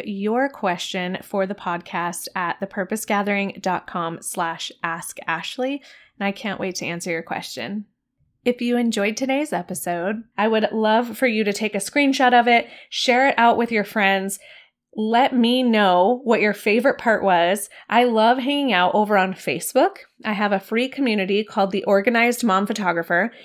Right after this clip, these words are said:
You can come on over there and get more tips just like this. I love our community so much.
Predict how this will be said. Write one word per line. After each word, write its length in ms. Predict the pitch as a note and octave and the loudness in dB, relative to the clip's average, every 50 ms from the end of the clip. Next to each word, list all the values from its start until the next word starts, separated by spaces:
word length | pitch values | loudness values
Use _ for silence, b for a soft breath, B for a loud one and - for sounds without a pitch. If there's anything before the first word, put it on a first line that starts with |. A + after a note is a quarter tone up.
| B B B B | B B B B
You 120 | - A3 A3 | -4 -2 0
can 160 | B3+ A#3 A3 | 0 -2 0
come 180 | - A#3+ A#3 | 0 0 0
on 140 | B3 C4 B3+ | 2 2 2
over 200 | A#3+ A3+ A#3 A3+ | 2 2 0 2
there 240 | G#3+ G#3+ G#3 G#3 G#3+ | 2 2 2 2 2
and 180 | - G3+ G3+ G3 | 0 0 0 0
get 160 | G3 - G3 | -2 -2 -2
more 300 | G3 F#3+ F#3+ G3 G3+ G#3 | 0 0 2 2 2 0
tips 400 | G#3 - A3 G3+ G3 - - - - G#3 | -2 -2 0 0 0 -2 -4 -10 -10 -10
just 400 | F3 F#3+ G3 F#3 F#3 G#3+ - - | -8 -4 0 0 0 0 0 2
like 240 | C#4+ C#4+ C#4+ C#4 - | 2 2 2 2 2
this. 360 | G3 D#3+ E3 G#3 A#3 - - B B B B B B B B | 2 4 4 4 2 0 -6 B B B B B B B B
I 380 | - F#3 F#3+ G3 F#3+ F#3+ F#3+ - | 0 2 2 2 2 2 0 -2
love 540 | G#3+ G#3 G#3+ A3 G#3+ A3 A3+ B3+ C#4 C4+ - | -2 -2 0 2 4 6 6 6 4 4 2
our 140 | - A#3+ A3+ | 0 0 0
community 480 | - - A3 G#3 G#3 G#3 G3+ F#3+ G#3 | -2 -2 -2 0 0 0 0 -2 -2
so 280 | G3+ - - G#3 G#3 A3 | -4 -2 0 0 0 2
much. 380 | A3 G3+ F3 - - - - | 2 0 0 0 -2 -4 -8